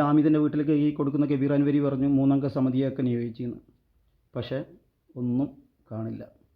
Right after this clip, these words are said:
ഇപ്പം ഇതുമായി ബന്ധപ്പെട്ട് ഞാനും പല ആളുകളുമായൊക്കെ സംസാരിച്ച് നോക്കി. അവരൊക്കെ പറയുന്നത് സമസ്ത മുഷവറകൾക്ക് പരാതി കൊടുക്കാനാണ്. ഈ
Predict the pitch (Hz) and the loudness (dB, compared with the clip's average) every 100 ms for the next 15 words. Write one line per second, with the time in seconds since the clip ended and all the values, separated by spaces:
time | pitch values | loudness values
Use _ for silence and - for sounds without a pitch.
0 | _ _ _ _ _ _ - 120 156 160 | _ _ _ _ _ _ -14 -2 0 4
1 | 175 170 175 175 170 160 160 170 160 160 | 2 2 -2 -4 -2 2 2 2 2 4
2 | 151 151 151 156 151 156 156 139 143 135 | 2 0 0 0 -2 -4 -6 -4 -4 -4
3 | 143 135 135 143 135 139 147 143 135 131 | -4 -6 -6 -8 -6 -6 -6 -4 -4 -4
4 | 131 _ _ _ _ _ 131 131 131 143 | -8 _ _ _ _ _ -6 -4 -4 -4
5 | 135 139 139 143 139 139 120 117 120 139 | -2 -2 -2 -2 -4 -8 -8 -6 -2 -2
6 | 120 131 117 104 - _ _ _ _ _ | -2 -6 -10 -10 -16 _ _ _ _ _
7 | _ _ _ 147 | _ _ _ -4